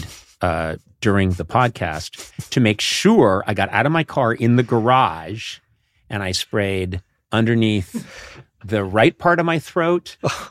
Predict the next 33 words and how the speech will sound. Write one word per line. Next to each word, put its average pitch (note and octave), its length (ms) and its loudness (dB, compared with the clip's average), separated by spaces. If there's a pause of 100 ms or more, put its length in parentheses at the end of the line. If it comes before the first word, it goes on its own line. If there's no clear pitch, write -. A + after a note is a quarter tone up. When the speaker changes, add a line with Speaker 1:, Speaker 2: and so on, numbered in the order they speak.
(140)
Speaker 1:
and B2 180 0
the B2 80 0
left C3 320 0
part C#3+ 160 4
of B2 60 0
my A2+ 160 0
throat A2 440 -2
and B2 160 2
then A2+ 280 -2
rubbed C3 340 2
it D3 120 2
in B2 220 -2
'cause F#2+ 140 -10
I B2 80 2
wanted B2+ 380 0
it G#2+ 140 -4
to - 100 -12
be F#2+ 360 -6 (680)
powerful. G2 560 0
Speaker 2:
<laughs> - 60 -20 (800)
Speaker 1:
Um, G2+ 800 0
Speaker 2:
Juper C#3 440 6
duper. B2+ 640 2
Speaker 1:
Exactly. B2 800 0
So A2+ 540 2 (200)
I A#2 120 2
walk C3 500 2
in, G#2+ 340 0
I - 100 -4
go G2 180 -2
into C#3 180 2
the D#3 120 -4
kitchen. G#2+ 760 -4